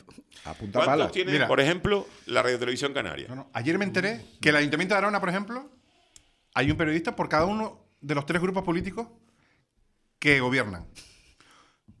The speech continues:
Speaker 3: Perdona, si es un grupo de gobierno, usted tiene un periodista. Uno. Y ya se pongan de acuerdo los tres grupos. Uno por grupo. Y después se pelean y después tal.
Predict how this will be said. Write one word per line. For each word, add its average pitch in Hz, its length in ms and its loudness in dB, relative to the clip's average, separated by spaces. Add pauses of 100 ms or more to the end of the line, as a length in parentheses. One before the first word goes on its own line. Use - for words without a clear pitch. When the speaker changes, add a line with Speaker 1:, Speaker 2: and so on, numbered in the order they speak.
(240)
Speaker 3:
Perdona, 127 380 -12
si - 140 -14
es - 20 -4
un 139 80 -2
grupo 185 180 4
de 131 60 6
gobierno, 120 360 2
usted - 120 -12
tiene - 140 -4
un - 20 8
periodista. 196 420 2 (960)
Uno. 262 480 4
Y - 100 -20
ya - 100 -18
se - 80 -12
pongan 147 160 0
de 170 40 2
acuerdo 196 200 2
los 185 80 -4
tres 185 120 0
grupos. 202 300 -4 (300)
Uno 254 200 4
por 220 140 0
grupo. 269 420 -8 (880)
Y 143 100 -6
después 101 260 -6
se 123 100 -6
pelean 226 420 -2
y - 20 -4
después 165 280 -6
tal. 214 260 -6